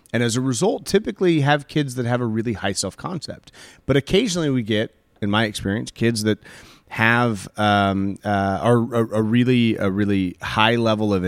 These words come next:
of intensity and competition and competitive fire or whatever it is that actually makes it difficult for them to, to, to be involved in failure and embrace failure and, and not have failure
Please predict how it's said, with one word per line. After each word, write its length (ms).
of 180
intensity 880
and 220
competition 800
and 120
competitive 520
fire 400
or 80
whatever 340
it 60
is 280
that 160
actually 480
makes 300
it 260
difficult 540
for 160
them 420
to, 640
to, 360
to 240
be 580
involved 480
in 160
failure 600
and 180
embrace 480
failure 380
and, 180
and 200
not 220
have 300
failure 560